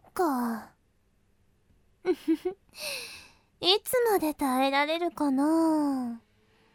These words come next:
うん？これで終わりなわけないでしょ。勇者くんがおかしくなっちゃうまで、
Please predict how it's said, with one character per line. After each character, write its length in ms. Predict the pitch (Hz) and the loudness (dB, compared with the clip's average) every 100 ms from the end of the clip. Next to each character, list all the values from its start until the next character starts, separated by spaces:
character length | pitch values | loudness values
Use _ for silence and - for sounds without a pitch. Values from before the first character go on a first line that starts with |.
| _ _ _ _ _ _ _ _ _ _ _ _ _ _ _ | _ _ _ _ _ _ _ _ _ _ _ _ _ _ _
う 60 | 233 | -8
ん？ 560 | 202 185 185 226 302 539 _ _ - - - - - - _ _ | -6 -8 -8 -6 -6 -10 _ _ -14 -12 -10 -12 -20 -20 _ _
こ 200 | - 226 | -4 -2
れ 160 | 254 330 | 2 2
で 240 | 370 349 | 2 0
終 180 | 262 254 | 0 4
わ 120 | 294 | 4
り 100 | 370 | 2
な 140 | 427 427 | 0 4
わ 160 | 453 480 | 4 4
け 180 | 370 285 | 0 0
な 320 | 277 294 349 | 0 0 0
い 80 | 381 | 0
で 140 | 381 | 0
し 200 | - 277 | -2 -6
ょ。 500 | 247 262 285 330 466 - _ _ _ - - - - - _ | -6 -4 -4 -2 -4 -10 _ _ _ -20 -18 -18 -20 -20 _
勇 320 | - 285 330 330 | -2 2 4 2
者 200 | - 269 | 0 -4
く 180 | - 247 | -2 0
ん 180 | 226 | 0
が 160 | 214 196 | 0 -4
お 60 | 196 | -4
か 240 | 262 330 | 0 2
し 120 | 339 | 0
く 160 | - 294 | 0 0
な 160 | 233 | 2
っ 80 | 247 - | -2 -4
ち 140 | 254 | -6
ゃ 60 | 240 | -4
う 80 | |
ま 200 | 202 202 | -4 -4
で、 380 | 202 220 233 226 | -4 -4 -2 -4